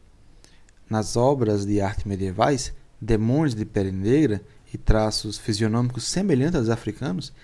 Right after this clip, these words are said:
emergem das sombras para molestar os seres humanos, enquanto os santos são invariavelmente representados com cor de pele clara dos europeus. No ensaio publicado em mil oitocentos e trinta e sete,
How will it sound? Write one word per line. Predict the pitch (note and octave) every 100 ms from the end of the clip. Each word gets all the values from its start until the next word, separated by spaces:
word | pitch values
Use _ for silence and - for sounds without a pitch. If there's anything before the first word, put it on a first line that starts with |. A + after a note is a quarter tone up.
| - _ -
emergem | C3+ B2 C3+ C3+ B2+
das | A#2 A2
sombras | - A2 G#2+
para | - A2
molestar | A2 A2 A2 - G#2+
os |
seres | - A2 G#2+
humanos, | G#2+ G2+ - - - - - - - - - - - - -
enquanto | A#2+ A2+ A2+ A2 G2+ - A#2+ C#3 C3+
os | A2+ G2+
santos | - B2 D3+ F#3 - - -
são | A#2+ B2 -
invariavelmente | - A3+ G#3 F3+ D3 C3 A#2+ A2+ C#3
representados | - - A#2+ A#2 A2+ G#2+ A#2+
com | - C#3
cor | - A#2+
de | A2+
pele | A2+ A#2
clara | B2 A#2 A#2 A#2
dos | B2+ B2+
europeus. | D3+ - B2+ A#2+ - - - - - - - - - - - - - - - - - - - -
No | A#2+ C3
ensaio | C3+ - C3+
publicado | C3 A2 G#2 - A#2 B2+ G#2
em | G#2+
mil | G#2+ A2+
oitocentos | A2+ - A2+ G#2
e | G#2 -
trinta | - C3+ C#3+ G#2+
e |
sete, | - - C#3 E3 -